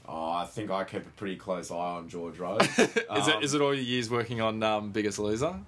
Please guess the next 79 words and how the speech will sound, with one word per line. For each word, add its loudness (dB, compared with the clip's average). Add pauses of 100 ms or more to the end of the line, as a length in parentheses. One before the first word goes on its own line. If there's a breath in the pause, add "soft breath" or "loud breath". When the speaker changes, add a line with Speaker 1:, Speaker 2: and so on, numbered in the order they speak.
(140)
Speaker 2:
You 0
can, 2
Speaker 1:
Yeah. -6
Speaker 2:
you, 6
you -2
can -2
just -2
look, 0
you -4
can -2
look 0
at 2
a 2
guy 2
and -4
just -2
know 2
how 4
much -4
he -4
Speaker 1:
<laughs> -4
Speaker 2:
weighs? 6
Speaker 1:
Yeah, 2
oh, 2
look, -2
he, 2
he 0
might 2
be 0
a 2
little -2
bit -2
higher 0
than -6
that, -4
but 2
I 2
just -6
know 2
that -2
all 2
the, -2
all 0
the -4
big -2
boppers -2
are 0
up -4
at -12
that -6
kind -6
of -12
hundred -8
and -10
fourteen. -8
Warrior 0
Hargraves, -4
hundred -12
and -14
ten. -6
Speaker 2:
So 4
if 2
you're 2
saying 2
he's 0
a, -2
you -2
sh-, -2 (140)
so 2 (320)
I'll 2
just -2
give 2
you 2
a 0
little 0
bit 2
of -2
a -2
he-, 2